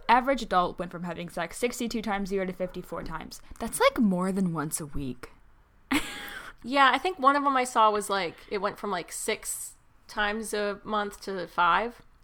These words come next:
Speaker 1: That is so many times. <laughs>
Speaker 2: I mean, it's, like, not, though. <laughs>
Speaker 1: But, like, I'm ace, and I like to pretend that
Speaker 2: No, I
Speaker 1: no
Speaker 2: know.
Speaker 1: one has sex ever, Kayla.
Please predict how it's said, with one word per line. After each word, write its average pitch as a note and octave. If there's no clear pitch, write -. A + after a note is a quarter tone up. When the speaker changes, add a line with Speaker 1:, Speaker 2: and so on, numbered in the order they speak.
Speaker 1:
That G3
is G4+
so -
many G3
times. G3
<laughs> -
Speaker 2:
I C4
mean, F4
it's, G4+
like, G#4+
not, G3+
though. E3
<laughs> -
Speaker 1:
But, D#4
like, D#4+
I'm C#4+
ace, D#4+
and C4+
I C#4
like A#3
to D4
pretend A3
that B3
Speaker 2:
No, A3
I A3
Speaker 1:
no G3+
Speaker 2:
know. G3
Speaker 1:
one G#3+
has C#4
sex -
ever, E4
Kayla. F#3